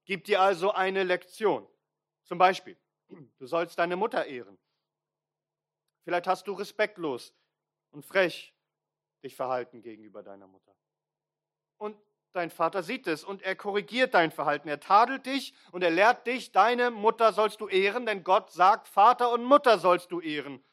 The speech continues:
Und wenn dein Vater so in dein Leben hineinspricht, dann höre, mein Sohn, höre. Verhärte dein Herz nicht,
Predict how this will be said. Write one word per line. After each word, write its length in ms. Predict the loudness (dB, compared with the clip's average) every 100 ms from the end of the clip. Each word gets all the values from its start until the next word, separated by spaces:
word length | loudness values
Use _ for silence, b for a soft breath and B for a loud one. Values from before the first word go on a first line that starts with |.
| _ _ _ _ _ _
Und 140 | -12
wenn 180 | -10 -8
dein 180 | -10 -10
Vater 540 | -18 -16 -12 -10 -12
so 240 | -10 -10 -10
in 140 | -12
dein 200 | -14 -14
Leben 360 | -10 -10 -12 -14
hineinspricht, 880 | -10 -6 -6 -6 -16 -20 -20 _ _ _ _ _ _ _ -6
dann 440 | -4 -4 -6 -8
höre, 600 | 0 2 4 2 4 2
mein 400 | 4 4 4 0
Sohn, 460 | -10 -8 -6 -8 0
höre. 480 | 4 6 4 0 -6 b b
Verhärte 640 | -6 -4 2 4 4 2 0
dein 220 | 0 2
Herz 380 | 2 0 0 -12
nicht, 280 | -12 -12